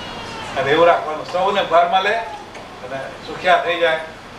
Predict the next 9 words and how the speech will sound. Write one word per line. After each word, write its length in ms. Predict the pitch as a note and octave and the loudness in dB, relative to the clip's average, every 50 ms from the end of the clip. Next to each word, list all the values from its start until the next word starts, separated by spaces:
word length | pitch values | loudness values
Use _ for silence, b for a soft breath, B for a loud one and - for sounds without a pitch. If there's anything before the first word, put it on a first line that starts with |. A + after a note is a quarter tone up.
| - - - - - - - - | -16 -16 -16 -16 -16 -16 -10 -4
એ 140 | D#3+ E3 D#3+ | -2 0 4
જ 40 | F3 | 4
અંતરની 360 | F3 E3+ - E3+ D#3+ - D#3+ | 4 4 4 2 0 0 0
પ્રાર્થના. 460 | D#3+ E3 D#3 - - - - - - - - - - - - - - - - - - - - - - - - - - - - - - - - - | 2 4 4 4 2 0 -6 -10 -10 -10 -12 -14 -12 -10 -8 -8 -8 -8 -8 -8 -6 -6 -4 0 0 0 0 0 -2 -2 -4 -4 -2 2 6 6
આ 120 | F#3 F#3 | 6 6
વખતે 420 | - - F#3 - - - - F#3+ F#3+ | 4 2 -2 -4 -2 -2 0 0 0
બે 60 | F#3 | 0
જાય 140 | F#3+ F3 E3+ | 0 -2 -2
છે. 320 | - - - - - | -2 -4 -6 -6 -8